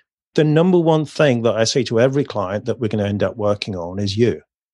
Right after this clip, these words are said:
Because, you know, the kind of clients I work with, they've typically got ten years plus experience in their field. They are a highly skilled professional in a,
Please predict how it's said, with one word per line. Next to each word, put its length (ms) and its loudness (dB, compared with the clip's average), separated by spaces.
Because, 920 -2
you 80 0
know, 80 2
the 80 -2
kind 200 2
of 60 -2
clients 380 0
I 100 4
work 320 0
with, 200 -2
they've 180 -2
typically 440 -2
got 280 -2
ten 240 -2
years 260 0
plus 560 -6
experience 600 -8
in 100 -8
their 160 -6
field. 460 -8
They 180 4
are 220 2
a 60 0
highly 440 0
skilled 540 -4
professional 580 -4
in 160 0
a, 140 2